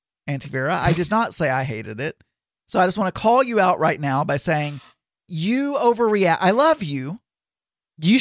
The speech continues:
Speaker 2: should have
Speaker 1: you o-
Speaker 2: led with that before you
Speaker 1: you
Speaker 2: started with the whole, like,
Speaker 1: But
Speaker 2: "First of all, you're wrong." <laughs>
Speaker 1: You overreacted a little bit.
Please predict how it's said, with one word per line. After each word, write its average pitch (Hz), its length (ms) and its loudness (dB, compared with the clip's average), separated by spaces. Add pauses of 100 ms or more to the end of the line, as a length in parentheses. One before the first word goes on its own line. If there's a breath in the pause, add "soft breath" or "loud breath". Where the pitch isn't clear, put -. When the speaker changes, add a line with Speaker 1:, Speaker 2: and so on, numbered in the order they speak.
Speaker 2:
should 427 100 2
have 254 80 6
Speaker 1:
you 196 60 6
o- 175 40 6
Speaker 2:
led 277 240 4
with 190 200 4
that 302 360 2
before 180 260 2
you 185 80 2
Speaker 1:
you 180 40 4
Speaker 2:
started 196 420 4
with 220 220 0
the 226 100 2
whole, 202 220 6
like, 196 160 4
Speaker 1:
But 240 100 4
Speaker 2:
"First 359 320 4
of 180 80 -2
all, 170 300 4
you're 196 180 2
wrong." 185 640 2
<laughs> - 640 -16
Speaker 1:
You 269 160 -2
overreacted 254 840 4
a 170 60 4
little 131 240 0
bit. - 240 -12